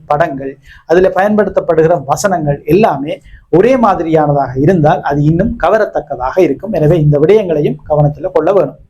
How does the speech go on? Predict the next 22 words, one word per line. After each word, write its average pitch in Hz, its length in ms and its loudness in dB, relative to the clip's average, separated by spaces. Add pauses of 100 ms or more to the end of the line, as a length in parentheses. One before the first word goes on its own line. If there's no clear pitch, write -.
(200)
அடுத்து 226 280 0
இந்த 202 160 2
உள்ளூராட்சி 208 420 2
சபை 180 140 2
தேர்தலை 160 400 2
எதிர்கொள்றதுக்காக 143 1000 -2
களத்தில் 156 400 -4
நிற்பது 139 320 -2 (180)
இலங்கை 147 320 2
தமிழரசு 135 480 -4
கட்சி. - 300 -4 (460)
இலங்கை 247 240 2
தமிழரசு 202 380 0
கட்சி 190 260 -2
வடமாகாணத்தை 170 540 0
பொறுத்த 151 220 -2
வரைக்கும் 147 300 0
பெரும் 127 280 0
சரிவை 151 340 2
சந்திச்சிருக்கு. 143 600 -2
அந்த 147 240 -2
கட்சி 160 360 -2